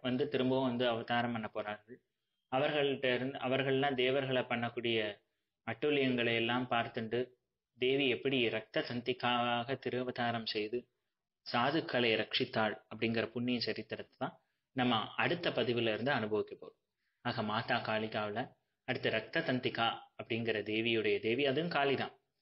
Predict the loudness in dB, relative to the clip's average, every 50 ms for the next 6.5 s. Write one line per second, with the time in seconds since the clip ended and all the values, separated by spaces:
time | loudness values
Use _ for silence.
0 | _ _ _ _ -6 -4 -2 0 0 2 2 2 4 2 2 2 2 0 0 -2
1 | -2 -2 -2 -2 -4 -4 -6 -6 -8 -6 -6 -6 -6 -4 -6 -6 -8 -8 -12 _
2 | _ _ _ _ -6 -6 -4 -4 -4 -2 0 0 0 0 -2 -6 -6 -6 -6 -6
3 | -8 -8 -4 -2 -2 -2 -2 -4 -10 _ _ _ _ _ _ _ _ _ _ _
4 | _ _ _ _ _ _ _ _ _ _ _ _ _ _ _ -6 -2 0 0 0
5 | 0 -2 -4 -6 -6 -8 -10 -10 -10 -10 -12 -12 _ _ _ _ _ _ _ _
6 | _ -2 0 2 2 2 2 2 0 0